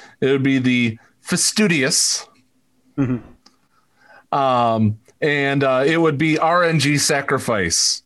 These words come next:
Speaker 1: to where all hits would be critical. <laughs> All right.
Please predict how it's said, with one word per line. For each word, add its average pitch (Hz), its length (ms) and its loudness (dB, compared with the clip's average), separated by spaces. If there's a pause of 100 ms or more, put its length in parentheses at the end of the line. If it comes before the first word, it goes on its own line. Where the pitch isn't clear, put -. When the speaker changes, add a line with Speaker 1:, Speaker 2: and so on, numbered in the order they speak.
(180)
Speaker 1:
to 151 180 0
where 135 260 2
all 151 240 0
hits 135 300 -2
would 120 140 0
be 110 100 -2
critical. 101 460 -2 (440)
<laughs> - 60 -6 (2750)
All 196 260 2
right. 139 400 0